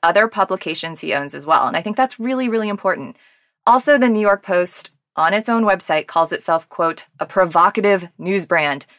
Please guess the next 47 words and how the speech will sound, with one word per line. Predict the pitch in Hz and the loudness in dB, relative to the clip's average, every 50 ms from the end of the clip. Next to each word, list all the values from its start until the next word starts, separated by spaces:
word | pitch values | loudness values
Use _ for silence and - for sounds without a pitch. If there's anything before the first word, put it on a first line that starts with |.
| _ _ _ | _ _ _
that | - 165 160 | -2 -2 0
breaks | 165 180 175 170 - - | 0 0 0 0 -4 -8
big | 160 147 - 226 220 220 | -6 -4 -4 -4 -4 -4
stories | - - - 208 214 208 185 160 147 143 - | -6 -4 -2 0 0 2 0 0 -2 -4 -6
and | - - 156 | -8 -8 -8
sets | - - - 202 226 - - | -8 -6 -6 -6 -6 -8 -8
the | - 226 214 | -6 -4 -4
agenda | 202 185 - 190 202 202 185 165 147 143 - _ _ _ _ _ | -2 0 0 0 0 2 2 0 0 0 -2 _ _ _ _ _
and | - - - | -6 -2 2
offers | - 185 185 - 185 180 - | 2 2 4 2 0 0 -2
engaging, | 160 156 151 185 190 220 220 214 240 233 220 | -4 -4 -2 0 0 0 0 0 0 0 0
fun, | - - - 185 185 196 202 196 | 0 0 2 2 2 2 2 0
and | - - 160 147 | -4 -6 -6 -6
addictive | 151 143 _ - 190 190 - 196 185 175 - | -8 -6 _ -4 -4 -2 -2 -2 -4 -4 -4
content | - - 180 170 165 - 160 147 - - | -2 -2 -2 -2 -2 -2 -4 -4 -4 -8
to | - 160 | -8 -6
the | 147 151 | -6 -6
country | - - 196 190 190 - 202 190 185 - | -4 -4 -4 -4 -2 -4 -4 -6 -4 -4
and | 160 165 175 175 | -4 -4 -4 -4
the | 165 160 | -6 -6
world." | 147 147 156 160 147 127 - - - - _ _ _ _ _ _ _ _ _ _ _ _ _ - | -4 0 0 2 2 0 -2 -6 -8 -14 _ _ _ _ _ _ _ _ _ _ _ _ _ -6
This | 180 202 247 294 285 - | 0 2 2 2 0 0
took | - 311 285 - | -2 -4 -2 0
me, | 254 247 240 233 226 226 208 - - - _ _ - | 0 0 2 2 0 0 -2 -4 -10 -18 _ _ -4
like, | 185 180 - | -4 -2 0
a | - - | -2 -2
few | - 220 226 208 | 0 0 0 2
minutes | 202 190 170 - - - - | 2 2 0 -2 -2 -6 -8
to | - - 180 170 165 165 | -6 -4 -4 -4 -4 -4
Google. | 156 143 170 160 - - - - _ _ _ _ _ _ _ _ _ _ _ _ - | -6 -6 -6 -4 -4 -6 -8 -8 _ _ _ _ _ _ _ _ _ _ _ _ -4
You | 190 | 0
don't | 190 220 233 - 233 | 2 2 4 4 2
have | 240 240 | 0 0
to | 220 | -2
be | 202 220 208 202 196 185 | -2 -4 -2 -2 -2 -4
a | - - | -2 -2
professional | - 185 175 185 170 170 - 175 165 | -2 0 0 0 0 0 -2 -4 -4
media | 165 165 165 160 165 156 - | -4 -4 -4 -2 -2 -2 -2
expert | 156 - - - - 151 139 - | -2 -4 -4 -4 -6 -6 -6 -6
to | - - | -10 -10
just | 151 165 151 - - | -8 -8 -8 -8 -8
do | - 160 151 | -8 -8 -6
a | 143 | -6
little | 147 143 143 147 | -6 -6 -6 -8
digging | 151 - 247 254 220 240 240 233 226 208 | -4 -4 -4 -2 2 2 2 2 2 0
and | - 165 170 - | -2 -6 -10 -10
see | - - 208 196 190 190 190 196 196 | -8 -8 -8 -6 -4 -4 -4 -6 -8